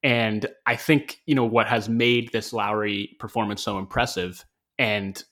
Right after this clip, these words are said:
what will make it so impressive if they win game seven is the fact that he is being asked to do so much, because he, he's having to carry this Raptors offense because it hasn't been there for Siakam.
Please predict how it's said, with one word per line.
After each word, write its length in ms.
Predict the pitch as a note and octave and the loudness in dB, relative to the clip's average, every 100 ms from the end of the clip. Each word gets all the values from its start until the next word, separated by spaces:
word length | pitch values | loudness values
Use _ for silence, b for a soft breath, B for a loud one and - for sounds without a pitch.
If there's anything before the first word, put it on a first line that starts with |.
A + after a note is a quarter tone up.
| _ | _
what 340 | C3 B2 G#2+ | 0 0 2
will 140 | A#2 A2+ | 0 0
make 200 | A2 G#2+ | 0 -2
it 100 | - | -6
so 200 | A#2 G#2+ | -6 -6
impressive 420 | G#2 A2+ G#2+ G#2 B2+ | -6 -6 -6 -4 -4
if 160 | B2 | 0
they 100 | A2+ | 0
win 220 | G#2 G#2 | 0 -2
game 200 | G#2 G2 | -2 -4
seven 440 | - A#2 G2 F#2 G2 | -2 -2 -2 -6 -8
is 180 | B2 G#2+ | -10 -8
the 80 | A2+ | -8
fact 260 | A2 G#2 | -6 -6
that 100 | G#2 | -6
he 140 | A2 G#2 | -6 -6
is 100 | G2 | -4
being 240 | G#2 G2 | -8 -6
asked 240 | G2 F#2+ - | -8 -10 -16
to 80 | |
do 160 | - F#2+ | -12 -12
so 180 | - F2+ | -10 -10
much, 320 | F#2 D2 - | -10 -10 -14
because 460 | G#2 G#2 F#2 F2+ - _ _ _ | -10 -6 -6 -8 -18 _ _ _
he, 240 | - C#3+ C3 | 0 2 2
he's 280 | C3 C#3 B2+ | 2 2 4
having 280 | A#2+ A#2+ | 0 0
to 40 | G#2 | -4
carry 300 | - A#2 G#2+ | -2 -2 -2
this 140 | G#2 | -4
Raptors 320 | G#2+ G2 G#2+ G2+ | -6 -6 -6 -6
offense 380 | G#2 C#3 D3 D3 | -4 -4 -6 -8
because 280 | A2 A2 G2+ | -10 -8 -8
it 100 | - | -6
hasn't 300 | G2+ G#2+ G2 | -6 -6 -8
been 160 | F#2+ | -6
there 160 | A#2+ C3 | -6 -4
for 140 | C#3+ | -4
Siakam. 580 | C3+ D3 C#3+ C#3+ E3+ | -2 -2 -2 -4 -6